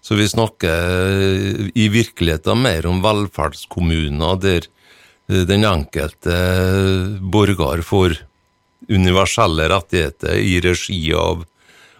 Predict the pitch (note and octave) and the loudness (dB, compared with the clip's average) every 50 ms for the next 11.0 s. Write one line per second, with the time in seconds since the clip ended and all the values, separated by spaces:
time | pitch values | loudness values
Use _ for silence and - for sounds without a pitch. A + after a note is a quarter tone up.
0 | _ - - F2 E2+ E2+ F2 E2+ E2 F2 F2+ F2 F2 F2 F2 D#2+ - G2 G2 F#2+ | _ -2 0 2 2 2 2 0 0 2 2 2 2 2 2 0 2 2 4 4
1 | G2+ G2+ F2+ D2+ D2 D#2 - F#2+ F#2+ F#2 F#2+ F#2 E2 D#2 F#2 A2+ - _ _ _ | 4 2 2 0 -2 -2 -2 2 4 4 4 4 4 2 2 0 -2 _ _ _
2 | - - F#2+ F#2 F2+ F2+ F2+ F2 F2+ F#2 F#2 F2+ E2+ E2 D#2+ _ _ _ _ _ | -8 -4 -2 0 2 2 2 2 2 2 2 2 0 -2 -6 _ _ _ _ _
3 | _ _ - - _ _ - G2 G2 G2+ G2+ F#2+ - A#2 A2+ G2 F#2 F#2 - - | _ _ -20 -20 _ _ -8 -2 0 0 0 0 0 0 2 2 2 0 -2 -2
4 | A#2+ - - - - D#2+ D#2+ - - - A#2+ G#2+ F#2 F2 F2 F#2 F2 E2+ F2 E2 | -4 -4 -4 -2 -2 -2 -2 -2 -2 0 2 2 2 2 2 0 0 0 -2 -2
5 | D2+ E2+ F2 F2 F2 F2+ F2 E2 D#2+ A#2+ B2 G#2+ E2+ D2 E2 E2 D#2 D2+ - - | -2 -4 -4 -2 -2 -2 -2 -2 0 2 2 2 2 2 0 -2 -2 -4 -6 -2
6 | - F#2 E2+ D#2+ D2 - - F2+ E2 E2+ F#2 F2+ - G2+ F#2+ F#2 E2+ F#2 F2+ F#2 | 0 2 2 2 0 -2 -2 0 0 2 0 0 0 0 0 0 2 0 2 2
7 | F2+ F2+ F2+ F#2 F#2+ G#2+ A2 G#2 F#2 E2+ D#2 D#2 D#2+ E2 E2 E2+ F2+ F2+ F#2 G2+ | 2 2 0 0 2 0 2 2 2 0 2 2 2 2 2 2 0 2 2 2
8 | G#2 G#2 F#2+ - - - D#2 D#2+ D#2+ D#2+ F2+ F2+ F2 F2 F2 F2 E2+ E2 - _ | 2 2 0 -2 -4 -2 -2 -2 -2 -2 -2 -2 0 0 0 0 -2 -2 -6 _
9 | _ _ _ - - _ _ _ _ - G#2+ G2 F#2+ F#2 E2+ F2+ F#2 G2+ G#2+ G2+ | _ _ _ -20 -20 _ _ _ _ 0 2 2 4 4 2 2 2 2 2 0
10 | - - G2 E2+ F#2+ A2+ A2 G2+ - F#2+ F2+ G2+ A#2+ D#3+ D3+ B2+ - A#2+ G#2+ G2 | 0 0 0 2 2 2 0 0 0 0 2 2 2 2 0 0 0 0 2 2